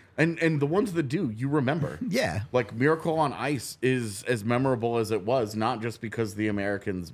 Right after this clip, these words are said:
Speaker 1: won that game, but because it was during the Cold War. Like,
Speaker 2: Yep.
Speaker 1: it was, it was good versus evil, you know? It was, like, it was, that's how it's billed, right? Like, it, it was so much bigger than a hockey game.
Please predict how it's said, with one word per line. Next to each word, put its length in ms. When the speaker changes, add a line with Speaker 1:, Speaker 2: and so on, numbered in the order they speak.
Speaker 1:
won 220
that 180
game, 400
but 120
because 400
it 160
was 580
during 300
the 80
Cold 240
War. 420
Like, 260
Speaker 2:
Yep. 80
Speaker 1:
it 180
was, 460
it 200
was 540
good 180
versus 360
evil, 480
you 100
know? 240
It 160
was, 680
like, 180
it 120
was, 100
that's 220
how 160
it's 100
billed, 400
right? 260
Like, 200
it, 160
it 200
was 360
so 460
much 460
bigger 480
than 180
a 80
hockey 380
game. 340